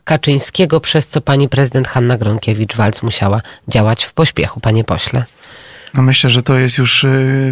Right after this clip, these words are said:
Speaker 2: kompletne, e, tutaj, e, bujanie w obłokach, czy wręcz jakieś w oparach absurdu, jeśli można użyć takiego określenia. E, przypomnijmy, że pani Gronkiewicz-Waltz była prezydentem Warszawy, e, przez trzy kadencje. E,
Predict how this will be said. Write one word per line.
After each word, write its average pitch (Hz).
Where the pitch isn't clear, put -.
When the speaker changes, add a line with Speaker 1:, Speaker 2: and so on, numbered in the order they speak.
Speaker 2:
kompletne, 135
e, -
tutaj, 131
e, 180
bujanie 131
w 127
obłokach, 131
czy -
wręcz 127
jakieś -
w 135
oparach 135
absurdu, 143
jeśli 131
można 127
użyć 123
takiego 127
określenia. 135
E, 131
przypomnijmy, 143
że 131
pani 131
Gronkiewicz-Waltz 123
była 127
prezydentem 127
Warszawy, 123
e, 131
przez 135
trzy -
kadencje. 131
E, 143